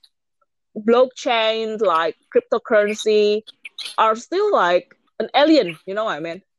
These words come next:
Jadi kalau misalnya kita udah, bahkan, bahkan yang kita obrolin soal blockchain, kita ngobrolin soal cryptocurrency aja udah sedikit lebih sulit gitu ya. Nah, N F T ini mungkin it will take several years, I would say,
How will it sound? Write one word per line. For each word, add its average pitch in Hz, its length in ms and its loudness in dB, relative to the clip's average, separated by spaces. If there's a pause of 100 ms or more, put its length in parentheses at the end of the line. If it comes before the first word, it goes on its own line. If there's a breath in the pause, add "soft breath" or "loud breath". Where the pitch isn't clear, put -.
(160)
Jadi 330 360 4
kalau 226 280 2
misalnya 214 720 -2
kita 220 320 0
udah, 196 440 2
bahkan, 208 360 0 (160)
bahkan 262 320 -4
yang 220 200 -12 (1300)
kita 208 160 0
obrolin 185 480 2
soal 175 240 2
blockchain, 208 560 0
kita 190 240 -4
ngobrolin 175 400 -2
soal 175 160 -4
cryptocurrency 190 720 0
aja 185 320 2
udah 180 300 2 (560 soft breath)
sedikit 196 320 2
lebih 190 180 4
sulit 320 400 2
gitu 190 220 2
ya. 156 320 2 (480)
Nah, 190 240 2
N 196 100 2
F 214 240 -2
T 240 220 4
ini 349 180 4
mungkin 330 640 4 (320)
it - 140 2
will 247 180 6
take 302 300 -2 (640)
several 370 400 2
years, 190 480 0
I 208 100 2
would 185 160 0
say, 156 320 -4